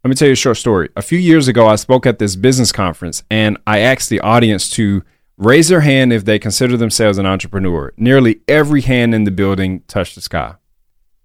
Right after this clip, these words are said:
Then I asked them, "Raise your hand if you spend time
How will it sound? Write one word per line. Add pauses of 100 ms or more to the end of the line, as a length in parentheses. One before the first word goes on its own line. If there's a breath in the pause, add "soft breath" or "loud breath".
(100)
Then
I
asked
them, (100)
"Raise
your
hand
if
you
spend (420)
time